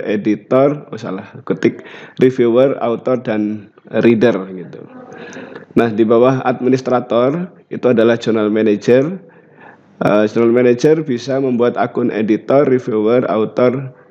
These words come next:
dan pembaca. Nah, jadi, eh, jurnal manager biasanya lebih kepada bagaimana mengurus, eh, bertanggung jawab terhadap tampilan, tampilan websitenya.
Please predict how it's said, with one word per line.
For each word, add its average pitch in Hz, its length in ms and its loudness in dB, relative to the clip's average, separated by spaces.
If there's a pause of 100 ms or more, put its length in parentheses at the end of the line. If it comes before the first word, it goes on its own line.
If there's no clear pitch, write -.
dan 95 160 0
pembaca. 92 800 -2 (1300)
Nah, - 80 -2
jadi, 151 480 4 (400)
eh, 113 160 4
jurnal 127 240 4
manager 131 480 2
biasanya 123 640 -2
lebih 135 480 2
kepada 120 800 -2 (240)
bagaimana 113 720 2
mengurus, 117 880 -2 (560)
eh, 104 320 2
bertanggung 123 320 2
jawab 120 320 0
terhadap 113 400 -2
tampilan, 113 720 0
tampilan 104 480 0
websitenya. 95 800 -4